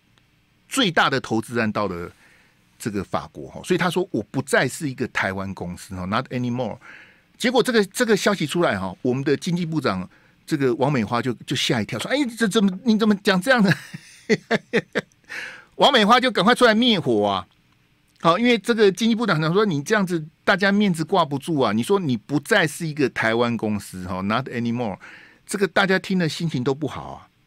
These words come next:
好，所以呢，我们的经济部长王美花啊，你知道王美花的学姐是谁吧？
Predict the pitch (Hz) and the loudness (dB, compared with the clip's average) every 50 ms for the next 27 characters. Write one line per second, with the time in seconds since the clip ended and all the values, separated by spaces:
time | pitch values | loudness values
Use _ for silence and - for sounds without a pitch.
0 | _ _ _ _ _ - - 95 87 - - - _ _ _ _ _ - - - | _ _ _ _ _ -12 -10 -10 -10 -10 -12 -20 _ _ _ _ _ -4 0 2
1 | 202 233 202 170 160 156 165 - _ _ _ _ _ _ - 143 143 156 147 165 | 2 4 4 2 2 0 -2 -4 _ _ _ _ _ _ 0 0 2 2 2 2
2 | 160 - 202 185 180 190 185 170 180 175 156 127 101 - 120 131 151 165 156 120 | 2 2 0 -2 -2 -2 -4 -4 -4 -2 -2 -2 -2 0 0 0 2 0 0 -2
3 | 98 92 107 107 101 101 95 87 85 - - - 147 120 117 185 180 - 143 147 | -2 -2 -2 -2 -2 -2 -2 -6 -8 -14 -14 -8 -8 -6 -4 -4 -4 -4 -4 -4
4 | 143 120 104 123 123 117 120 110 104 98 98 95 - - _ _ _ _ - - | -2 -2 -2 -2 -2 -2 -2 -2 -2 -2 -4 -6 -10 -16 _ _ _ _ -14 -10
5 | - - - 113 127 127 - 98 85 - 104 - - 80 71 - - - | -6 -4 -2 -2 -2 -2 -4 -8 -8 -8 -12 -12 -12 -12 -12 -12 -14 -18